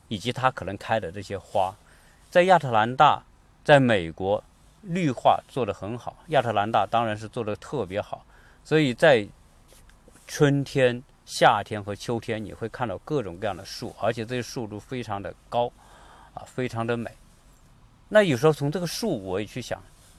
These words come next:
它和教育有什么关联呢？我们看到的东西，这棵树，我们所看到的地面以上的这些东西是很美，但是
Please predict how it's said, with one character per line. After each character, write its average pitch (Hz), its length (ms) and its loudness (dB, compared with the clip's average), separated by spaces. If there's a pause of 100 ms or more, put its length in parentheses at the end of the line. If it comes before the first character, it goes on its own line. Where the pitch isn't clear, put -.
(120)
它 185 140 -2
和 170 140 -2
教 214 360 8
育 139 100 0
有 120 100 0
什 123 120 -8
么 92 160 -8 (600)
关 170 260 4
联 117 180 0
呢？ 117 160 -8 (840)
我 143 180 8
们 156 160 6
看 240 420 2
到 190 180 8
的 123 80 2
东 139 220 -4
西， 135 300 -10 (840)
这 226 120 2
棵 208 120 0
树， 185 380 -2
我 117 140 2
们 117 180 -2
所 - 180 -6
看 214 400 -2
到 139 160 6
的 - 140 -8 (160)
地 185 260 -6 (760)
面 190 280 4
以 90 180 -10
上 202 320 2
的 120 100 -4
这 110 60 -10
些 110 120 -8
东 113 220 -8
西 107 240 -16 (320)
是 - 240 -2
很 - 200 0
美， 156 280 2 (600)
但 214 160 10
是 127 240 -4